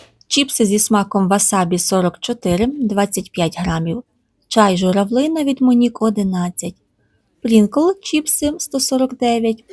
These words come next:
солодкий чилі, соус двадцять дев'ять, лимонад манго маракуя та мохіто двадцять дев'ять.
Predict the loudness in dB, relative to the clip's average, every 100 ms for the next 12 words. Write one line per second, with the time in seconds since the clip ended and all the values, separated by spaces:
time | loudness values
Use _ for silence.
0 | -10 0 2 4 2 -4 -8 -6 -2 0
1 | 2 0 -2 _ -8 0 2 2 0 -2
2 | -2 -2 -8 -6 -4 -2 0 -2 -4 _
3 | _ _ _ _ _ _ _ 4 4 4
4 | 4 2 0 0 2 2 2 0 0 -2
5 | -2 0 0 0 0 -2 -2 -4 -2 -2
6 | 0 -2 -2 -4 -2 -4 -2 -4 -6